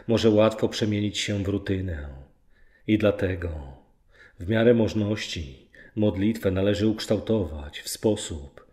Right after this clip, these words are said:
jak najbardziej osobisty. Jeśli wypowiada się prośby tylko sumarycznie albo powszechnie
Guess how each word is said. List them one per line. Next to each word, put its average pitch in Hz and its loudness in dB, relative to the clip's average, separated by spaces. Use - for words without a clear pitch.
jak 95 0
najbardziej 85 -6
osobisty. 78 -10
Jeśli 104 0
wypowiada 110 4
się 107 0
prośby 107 2
tylko 120 0
sumarycznie 98 -2
albo 104 2
powszechnie 90 -2